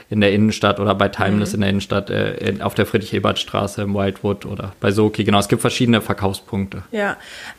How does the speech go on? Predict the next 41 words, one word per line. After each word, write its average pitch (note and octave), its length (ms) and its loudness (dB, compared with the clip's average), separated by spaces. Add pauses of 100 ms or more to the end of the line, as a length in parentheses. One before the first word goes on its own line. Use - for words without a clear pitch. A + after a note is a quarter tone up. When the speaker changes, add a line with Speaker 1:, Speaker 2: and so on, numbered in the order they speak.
(100)
Speaker 2:
Sind A3 260 0
es A#3+ 100 -4
dann, G#3 240 2
also G3 220 0 (100)
seid G3 240 0
ihr A3+ 80 0
beschränkt G#3 380 -2
auf - 80 -8
die B3 100 -2
Kasseler, C#4+ 840 -2
äh, - 20 -2
Verkaufspunkte D4 720 -2
oder A3 240 2
kann A3+ 160 -2
man A3 100 -2
euch G3+ 420 -2
weltweit, G#3+ 680 2
deutschlandweit, G#3+ 720 -2
wo, G#3 240 -2 (320)
wo A3+ 80 4
Speaker 1:
<laughs> - 0 -
Speaker 2:
trägt C#4 260 -2
man B3 160 0
so A3+ 80 -4
Melaware-Klamotten? E3 640 -2
Speaker 1:
Ja, G#2 240 6
also A#2 200 4
man A#2 160 4
kann B2 280 0
theoretisch A2 580 2
natürlich G#2+ 480 -2
online A2+ 320 0
bei G#2+ 60 0
uns G2+ 160 -2
einkaufen A#2 420 -2
und G#2 160 -2
wir G#2 140 0
Speaker 2:
Mhm. F#2+ 200 -8
Speaker 1:
verschicken - 360 -4
auch, A2 280 -2
äh, G#2+ 280 -4